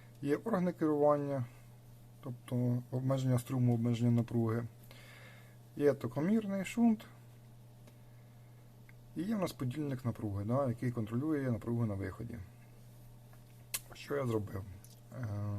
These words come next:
я цей подільник був відключив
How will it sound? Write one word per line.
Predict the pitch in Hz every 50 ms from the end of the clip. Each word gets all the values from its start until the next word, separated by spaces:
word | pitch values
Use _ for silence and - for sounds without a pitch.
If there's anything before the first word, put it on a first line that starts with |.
| 101 98 98 101 98 - - - - - - - - - - - - - - - - - - - - - - - - - - -
я | 135 135 139 135 - - - 127 120
цей | 143 135 135 117 - - - - - - - - - -
подільник | - - 131 139 190 196 170 143
був | 123 113 120 123 120 110
відключив | 113 117 - - 127 127 123 - - - - 202